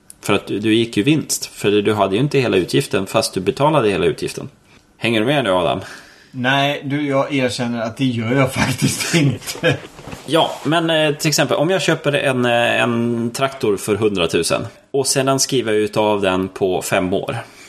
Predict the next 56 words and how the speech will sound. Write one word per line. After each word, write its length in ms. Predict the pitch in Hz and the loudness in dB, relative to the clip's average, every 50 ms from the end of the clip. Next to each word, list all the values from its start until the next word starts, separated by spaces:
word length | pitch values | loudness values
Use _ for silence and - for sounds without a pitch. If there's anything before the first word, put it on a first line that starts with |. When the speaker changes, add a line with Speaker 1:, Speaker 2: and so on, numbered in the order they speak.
| - _ _ _ _ _ _ _ _ - _ | -20 _ _ _ _ _ _ _ _ -8 _
Speaker 1:
Och 300 | - 120 117 120 - - - | 0 0 0 -2 -6 -8 -4
alldeles 380 | - - - 123 185 185 - | -2 0 2 2 0 2 2
innan 180 | 165 135 131 143 | 2 2 2 2
jag 80 | 143 | 2
köpte 260 | - - 110 - - - | 0 0 -2 -2 -2 -2
den 160 | 113 113 107 | -2 -2 -2
traktorn 440 | - 123 131 127 - - 107 101 95 | -2 -2 -2 -2 -2 -2 -2 -2 0
så 120 | - 107 | 0 0
hade 240 | 104 98 95 104 107 | 0 0 0 0 0
jag 120 | 107 113 | 0 0
ju 60 | 113 | 0
en 120 | 113 110 117 | 0 -2 0
inkomst 720 | - 139 123 104 - - - 156 147 127 110 - - - | 0 0 0 0 -4 -2 -2 0 0 0 -2 -2 -4 -2
på 80 | - 107 | -4 0
hundratusen. 680 | 107 107 98 85 73 67 - - - - - - - 131 - _ _ _ | 0 0 0 0 -4 -4 -2 -4 -2 -2 -4 -6 -8 -14 -16 _ _ _
Speaker 2:
Ja. 160 | 117 104 92 - - - - - - - - - - - - | -10 -10 -10 -10 -16 -20 -20 -20 -20 -20 -20 -20 -18 -18 -20
Speaker 1:
Och 200 | - - - 139 | -18 -4 -2 0
då 80 | 160 190 | 0 0
tycker 280 | 185 165 143 - - 123 | 0 0 -4 -2 0 0
man 100 | 117 113 | 2 4
ju 60 | 104 | 4
det 100 | 101 95 | 4 2
att, 160 | 90 92 - - | 2 0 -2 -2
ja, 80 | 131 | 0
men 180 | 135 156 165 170 | 2 2 2 2
då 80 | 185 196 | 2 0
har 80 | 196 | 2
jag 100 | 175 151 | 2 2
ju 60 | 156 | 2
tjänat 360 | 147 - 151 139 135 135 135 - | 2 2 0 2 0 0 0 0
hundratusen 760 | 135 123 117 117 120 - 120 110 101 - - 110 107 104 - | 0 0 0 -2 0 0 0 0 0 0 0 0 0 -2 -2
och 140 | - 117 113 | -4 -4 -2
sen 160 | - 113 107 | -2 -2 -2
har 200 | 110 107 107 98 | 0 0 2 2
jag 120 | 95 98 | 4 2
ju 80 | 98 98 | 2 2
haft 200 | 101 95 - 101 | 0 -2 -2 -2
en 80 | 107 | 0
utgift 360 | 113 110 107 - 165 165 - - | 0 -2 0 0 -2 -4 0 -2
på 60 | 135 | -2
hundratusen. 600 | 117 107 95 90 - - 87 69 - - 80 - - | 0 0 -2 -2 0 -2 -2 0 -2 -4 -4 -4 -6
Då 80 | - | -6
kommer 340 | - - 151 147 143 139 135 | -2 0 0 2 2 2 2
jag 160 | 127 120 120 | 0 0 0
ju, 60 | 123 120 - - - - _ | -2 -2 -6 -14 -20 -8 _
då 100 | - 147 | 0 2
har 80 | 170 | 2
jag 80 | 175 165 | 2 2
ju 100 | 156 151 | 2 2
gått 240 | 143 131 123 - - | 2 0 0 0 -4
plus 280 | - 131 110 - - | -2 -2 -2 -2 0
minus 300 | 127 123 117 113 113 - | 0 0 2 2 0 0
noll 300 | 180 175 139 - 80 110 120 - | 2 2 2 0 -2 -4 -4 0
det 140 | 104 98 87 | 2 4 4
året. 480 | 80 - - - - - - - - - - - | 4 2 0 -4 -6 -8 -10 -12 -12 -12 -8 -6
Speaker 2:
Mm. 200 | 120 117 110 | -4 -4 -4